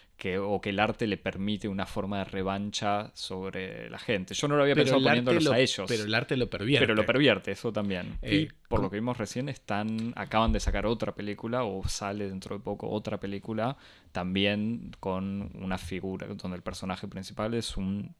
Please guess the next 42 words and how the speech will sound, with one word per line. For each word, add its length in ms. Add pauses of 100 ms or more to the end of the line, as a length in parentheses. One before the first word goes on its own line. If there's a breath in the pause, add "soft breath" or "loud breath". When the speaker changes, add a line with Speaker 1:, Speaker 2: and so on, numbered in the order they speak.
Speaker 1:
pintor 440
en 100
este 180
caso, 440 (400 loud breath)
pero 120
también 200
un 80
artista, 360
y 220 (200)
según 320
el 140
tráiler 500
que 120
vimos 240
rápidamente, 640
también 480
está 220
esta 180
dimensión 640 (680 soft breath)
del 640 (320)
Speaker 2:
Y 140
eso 200
sí 200
me 80
Speaker 1:
del 80
Speaker 2:
parece 260
que 60
es 60
Speaker 1:
artista 100
Speaker 2:
algo 160
Speaker 1:
como 160
estafador 680
Speaker 2:
Exacto. 580
Speaker 1:
también. 220
Speaker 2:
Y, 380
y 40
que, 120 (100)
y 120
que, 420
y 120
que, 240
eh, 380